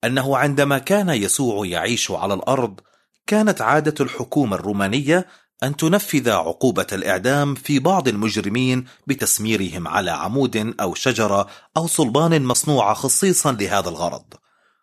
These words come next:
وطريقة الموت هذه تعرف بالصلب،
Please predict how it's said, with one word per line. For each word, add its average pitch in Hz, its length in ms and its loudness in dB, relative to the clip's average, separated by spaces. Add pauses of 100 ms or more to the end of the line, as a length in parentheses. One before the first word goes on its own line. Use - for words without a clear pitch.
(120)
وطريقة 120 560 0
الموت 110 360 0
هذه 98 440 -2
تعرف 107 440 -2
بالصلب، 95 1200 -2